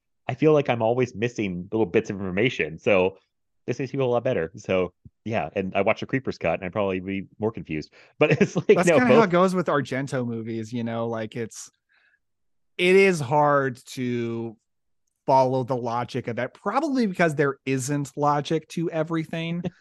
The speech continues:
Speaker 2: Um, there's
Speaker 1: Right.
Speaker 2: a fair amount, like, his movies aren't nonsense and they're not pure dream logic. Uh,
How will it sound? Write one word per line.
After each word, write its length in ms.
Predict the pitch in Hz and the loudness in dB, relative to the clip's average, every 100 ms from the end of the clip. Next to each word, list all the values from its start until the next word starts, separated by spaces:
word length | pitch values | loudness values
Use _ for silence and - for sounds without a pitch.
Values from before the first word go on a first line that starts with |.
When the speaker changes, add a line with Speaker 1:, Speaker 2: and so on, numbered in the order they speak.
| - - | -10 0
Speaker 2:
Um, 220 | 147 143 123 | 2 2 0
there's 220 | - - | -2 -2
Speaker 1:
Right. 80 | - | 0
Speaker 2:
a 20 | |
fair 220 | 233 269 | 4 4
amount, 260 | 180 214 175 | 4 0 0
like, 120 | 180 | 0
his 180 | 233 196 | 2 0
movies 360 | 220 262 185 165 | 0 0 0 0
aren't 200 | 165 123 | -2 -2
nonsense 720 | 143 147 147 - 107 113 147 | -2 -2 -4 -8 -10 -8 -6
and 140 | 135 | -4
they're 60 | 139 | -2
not 260 | 147 151 | -2 -2
pure 260 | - 139 131 | -4 -2 -2
dream 300 | 113 120 123 | -2 -2 -2
logic. 540 | 107 107 104 110 113 | -2 -6 -4 -6 -6
Uh, 140 | - | -6